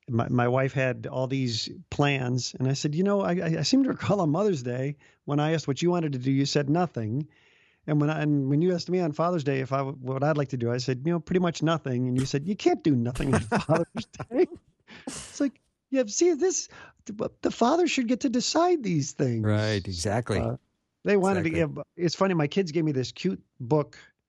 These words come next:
Speaker 1: uh, called What I Love About Dad, and it's fifty pages, and it, it's kinda like a Mad Libs.
Speaker 2: Mm-hmm.
Speaker 1: Uh, it starts out with a sentence, and then the kids had to fill in,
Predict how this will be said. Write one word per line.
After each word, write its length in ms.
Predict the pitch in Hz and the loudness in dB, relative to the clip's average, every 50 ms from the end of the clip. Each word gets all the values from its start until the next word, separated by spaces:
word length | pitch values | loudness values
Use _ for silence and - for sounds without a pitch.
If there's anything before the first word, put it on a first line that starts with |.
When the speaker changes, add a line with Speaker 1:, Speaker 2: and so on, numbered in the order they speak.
| _ _ _ _ _ _ _ _ _ _ _ _ _ _ _ _ - | _ _ _ _ _ _ _ _ _ _ _ _ _ _ _ _ -6
Speaker 1:
uh, 180 | 135 127 131 - | -6 -6 -6 -4
called 200 | - - 143 135 | -2 0 0 0
What 140 | 127 135 147 | 2 2 2
I 60 | 147 | 2
Love 200 | 139 131 147 180 | 2 0 0 0
About 380 | 208 185 185 202 202 180 - - | 0 0 0 0 0 -2 -4 -2
Dad, 560 | 165 139 123 107 104 104 104 107 120 151 156 - _ _ _ - | -2 -2 -2 -2 -4 -4 -6 -6 -6 -8 -10 -12 _ _ _ -2
and 100 | 139 135 | 0 0
it's 160 | 135 120 - | 0 -2 -4
fifty 420 | - - - 185 190 180 - 233 220 | -8 -4 -2 -2 -2 0 -2 -4 -2
pages, 520 | - - 160 156 151 147 131 147 143 - | 0 0 0 0 0 0 0 -2 -4 -4
and 200 | - - 139 127 | -4 -2 0 0
it, 160 | 127 123 - - | 0 -2 -2 -4
it's 160 | 147 - - | -4 -4 -4
kinda 260 | - - 185 202 208 | -2 0 2 2 2
like 140 | 190 170 - | 2 0 0
a 60 | 143 | 0
Mad 340 | 135 131 135 135 151 160 143 | 0 2 2 2 0 0 0
Libs. 480 | 139 139 143 156 170 175 190 - - - _ _ _ - | 0 0 0 -2 -2 -4 -8 -10 -12 -16 _ _ _ -6
Speaker 2:
Mm-hmm. 240 | 113 107 117 135 165 | -4 -2 0 0 0
Speaker 1:
Uh, 380 | 208 208 _ _ _ _ - 139 | -2 -6 _ _ _ _ -20 -20
it 40 | _ _ - | _ _ -12
starts 340 | - - 170 165 165 - 170 | -4 0 2 2 2 2 0
out 80 | 160 | 0
with 140 | 156 151 139 | 0 0 0
a 60 | 139 | -2
sentence, 460 | 131 - - 180 180 156 175 175 156 | -2 0 0 0 0 0 -2 -4 -4
and 140 | - 156 143 | -2 0 0
then 120 | 143 139 131 | 0 0 0
the 60 | 131 | -2
kids 240 | - - 165 151 - | -4 -4 -6 -4 -2
had 180 | 156 151 131 | -2 -2 -2
to 80 | 123 117 | -2 -4
fill 580 | 117 - - - - - 170 175 175 170 160 | -4 -6 -16 -8 0 2 2 4 4 2 0
in, 560 | 160 147 160 147 147 139 120 113 107 117 107 | 0 0 2 2 2 2 0 -2 -4 -6 -8